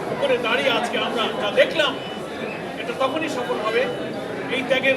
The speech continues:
ঋণ তখনই শোধ হবে, যখন আমাদের সেই স্বপ্নের বাংলাদেশ,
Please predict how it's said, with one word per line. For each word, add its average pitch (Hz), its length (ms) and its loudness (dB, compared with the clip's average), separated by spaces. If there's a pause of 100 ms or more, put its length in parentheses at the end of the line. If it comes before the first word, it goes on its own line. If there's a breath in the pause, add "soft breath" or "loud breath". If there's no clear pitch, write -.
(100)
ঋণ 294 80 -2 (100)
তখনই 311 340 0
শোধ 240 220 0
হবে, - 160 0 (480)
যখন 262 200 0 (100)
আমাদের 240 320 -2
সেই 233 180 -4
স্বপ্নের 233 400 -4
বাংলাদেশ, 220 380 -2